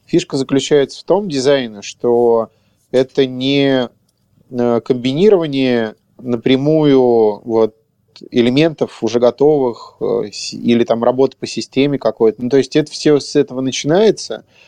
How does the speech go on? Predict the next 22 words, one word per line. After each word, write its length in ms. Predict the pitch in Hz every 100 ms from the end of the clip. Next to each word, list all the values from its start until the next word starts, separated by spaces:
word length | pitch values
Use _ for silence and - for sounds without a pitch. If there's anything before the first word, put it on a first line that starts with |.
| _ _ _ _ -
но 220 | 131 135
по 140 | 131
факту 320 | - 185 190 -
сам 280 | - 135 127
дизайн 480 | 120 156 202 196 123
и 320 | 120 117 113
все 260 | - - 139
его 640 | 123 117 117 110 107 104
вот 240 | 107 107 -
самое 340 | 123 120 117
любопытное 540 | 120 127 - 135 113 113
и 80 |
интересное 640 | 110 - 131 190 - 123 113
начинается 880 | 110 - 123 147 156 - 123 120
примерно 540 | - 117 113 139 139 113
после 580 | - 127 131 - 120 113
десяти 400 | 107 - - 120
лет, 340 | 120 120 - -
э, 200 | 107 107
нахождения 580 | 107 - 110 113 117 113
в 60 | -
профессии. 720 | 104 107 104 98 - -